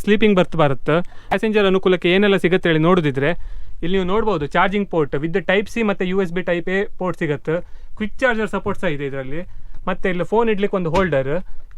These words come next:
ಇಲ್ಲೊಂದು ಲೈಟ್, ರೀಡಿಂಗ್ ಲ್ಯಾಂಪ್. ಇದು ನಿಮ್ಗೆ ಇಷ್ಟು ಪ್ಯಾಸೆಂಜರ್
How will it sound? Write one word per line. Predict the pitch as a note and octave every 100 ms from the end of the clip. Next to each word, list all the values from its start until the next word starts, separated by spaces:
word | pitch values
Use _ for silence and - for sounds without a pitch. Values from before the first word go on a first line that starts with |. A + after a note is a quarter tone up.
| G#3+
ಇಲ್ಲೊಂದು | A3+ G#3 G3 F3
ಲೈಟ್, | B2+ - - - - - - - D#3
ರೀಡಿಂಗ್ | F#3+ F#3 D3
ಲ್ಯಾಂಪ್. | C3 - - - - - - - - -
ಇದು | G3 A#3+
ನಿಮ್ಗೆ | A3+ G#3+
ಇಷ್ಟು | F#3 G#3+
ಪ್ಯಾಸೆಂಜರ್ | F#3+ F#3+ G#3 F#3